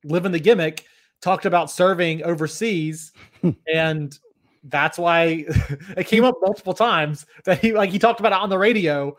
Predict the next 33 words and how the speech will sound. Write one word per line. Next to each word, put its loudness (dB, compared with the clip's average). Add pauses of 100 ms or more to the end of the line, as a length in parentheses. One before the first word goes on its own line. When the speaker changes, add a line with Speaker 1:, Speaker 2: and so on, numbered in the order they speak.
Speaker 2:
Oh, -4
Speaker 1:
serving -2
in -2
the -2
mil-, 0
Speaker 2:
no. -8
Speaker 1:
the -6
Marines, 0
and -2
people -4
complained -4
about -2
stolen -4
valor -2
and -10
how -8
that's -10
not -12
okay. -10 (100)
Speaker 2:
Yeah, 4
you 2
can't 4
do 0
that 4
when 2
it 0
comes 0
to -4
the 0
military, 2
man. -2
No -2
way. 0